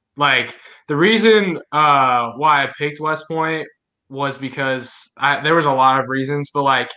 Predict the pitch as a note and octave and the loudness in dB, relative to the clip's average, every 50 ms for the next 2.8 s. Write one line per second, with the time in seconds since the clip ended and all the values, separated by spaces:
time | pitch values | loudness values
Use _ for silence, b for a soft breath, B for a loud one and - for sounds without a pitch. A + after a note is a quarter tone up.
0 | B B B B B B D3 _ _ - - D3+ D3+ D3+ C#3+ C#3 C3 B2+ B2 A#2+ | B B B B B B -20 _ _ -4 0 2 2 4 4 4 2 0 -2 -6
1 | A#2 A#2 C#3 D#3 D#3 D#3 D#3 D#3 D#3+ F3 F3+ - - - D3 C#3 D3 D3+ D3 C#3+ | -10 -6 -2 0 2 2 2 2 2 2 0 0 -2 -6 -6 -2 -2 0 0 0
2 | C3+ C3 C3 B2+ B2+ B2+ B2+ B2+ B2+ B2+ B2 B2+ B2+ B2 B2+ B2+ | -2 -2 -4 -4 -4 -4 -4 -2 -4 -4 -4 -4 -4 -2 -2 -4